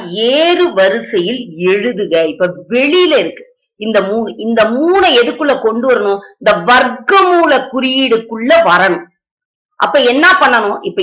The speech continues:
இங்க ரெண்டு மூணு இருந்திருந்தாதான் ஒரு மூணு வெளியில எடுத்திருப்போம். அதாவது root of மூணு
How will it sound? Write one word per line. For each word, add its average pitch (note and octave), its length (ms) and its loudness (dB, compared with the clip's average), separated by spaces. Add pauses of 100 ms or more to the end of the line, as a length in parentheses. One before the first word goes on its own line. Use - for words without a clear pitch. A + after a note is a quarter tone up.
(140)
இங்க F#3 180 -2 (260)
ரெண்டு D#4 380 2 (120)
மூணு F4+ 200 2 (140)
இருந்திருந்தாதான் C#4 880 2
ஒரு C#4 180 4
மூணு D4 220 2
வெளியில A#3 300 2
எடுத்திருப்போம். - 480 -8 (380)
அதாவது F#3 420 2 (720)
root A#3+ 560 -4
of D3 340 2 (580)
மூணு A3+ 640 -2